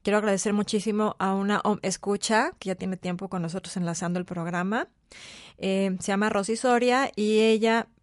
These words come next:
pidió de alguna forma que se entregara un curso en su ciudad. Estamos ya concretando esta parte del sueño. Eh, Nayeli Casillas, que ella es una persona que también me ayuda mucho a llevar cursos a este lugar, a, a León,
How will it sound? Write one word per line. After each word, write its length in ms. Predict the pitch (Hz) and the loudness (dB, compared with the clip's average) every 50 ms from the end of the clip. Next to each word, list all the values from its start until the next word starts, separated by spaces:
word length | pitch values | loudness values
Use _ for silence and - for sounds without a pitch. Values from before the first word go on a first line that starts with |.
| _ _ _ - - - | _ _ _ -20 -4 0
pidió 400 | 220 214 196 220 226 220 226 220 | 0 2 4 6 6 6 6 6
de 80 | 214 | 4
alguna 240 | 208 202 202 202 202 | 2 2 0 -2 -4
forma 320 | 190 - 202 190 196 196 | -4 -4 -2 -2 -2 -2
que 340 | 185 - 196 190 185 180 175 - | -4 -4 -2 -2 0 0 -2 -2
se 100 | - - | -4 -6
entregara 640 | 175 175 175 185 185 185 185 185 185 190 185 190 | -6 -4 -4 -2 -2 -2 0 0 0 0 0 0
un 140 | 185 180 180 | -2 -2 -4
curso 280 | - - 180 180 - 202 | -4 -6 -8 -8 -6 -4
en 80 | 190 | -4
su 140 | 180 - 175 | -4 -6 -8
ciudad. 500 | 170 - - 185 190 214 214 226 269 294 - _ _ _ _ _ _ | -6 -4 -4 -2 0 2 2 2 0 -2 -6 _ _ _ _ _ _
Estamos 440 | - 165 - 175 170 175 170 175 165 | -14 -12 -8 -6 -6 -4 -4 -4 -4
ya 240 | 175 196 190 190 185 | -2 0 0 0 0
concretando 760 | - - 185 170 - 185 185 - - 190 185 190 190 190 185 | -2 -4 -6 -4 -4 -6 -6 -4 -4 -2 -2 -2 0 0 0
esta 300 | 185 175 - - 180 - | -2 -2 -4 -8 -8 -4
parte 360 | - 190 185 180 - - 185 | -2 -2 -2 -2 -4 -6 -4
del 160 | 185 185 180 180 | -4 -4 -4 -4
sueño. 600 | - - 226 233 233 233 233 247 254 302 359 - _ - - - - - - - - - - _ | -4 -2 -2 0 0 0 0 -2 -2 -4 -4 -6 _ -20 -20 -20 -20 -20 -20 -20 -20 -20 -16 _
Eh, 220 | - 190 202 202 196 | -2 0 0 2 2
Nayeli 340 | 196 202 208 214 220 233 240 | 2 2 4 4 2 2 0
Casillas, 460 | - 226 226 - 277 233 240 220 - | 0 -2 -2 0 2 2 2 0 0
que 100 | - 214 | 0 0
ella 120 | 208 208 | 0 0
es 100 | 208 - | 0 -2
una 140 | 220 214 208 | -2 -4 -4
persona 340 | - 190 190 208 196 202 190 | -4 -4 -4 -4 -4 -4 -4
que 100 | - 185 | -6 -8
también 640 | - - 190 185 180 196 196 196 196 196 190 190 | -6 -6 -4 -2 0 0 2 2 0 -2 -2 -4
me 120 | 185 185 190 | -2 -2 0
ayuda 340 | 185 185 190 196 196 196 | 0 2 2 2 2 2
mucho 320 | 190 185 190 190 - - 202 | 0 0 -2 -4 -4 -4 -4
a 40 | 190 | -4
llevar 300 | 180 175 175 180 175 - | -4 -4 -4 -4 -4 -4
cursos 360 | - 180 - - 190 175 - | -8 -8 -6 -6 -6 -4 -4
a 200 | 185 180 175 165 - _ _ - | -4 -4 -4 -6 -8 _ _ -8
este 280 | - 190 - - 196 | -8 -8 -6 -4 -2
lugar, 320 | 185 185 175 180 196 196 185 | -2 -2 0 0 0 0 0
a, 180 | 185 175 - - | 0 -2 -4 -6
a 200 | - - 170 170 | -8 -6 -4 -2
León, 340 | 170 180 196 208 254 320 359 | -2 0 0 0 0 -2 -4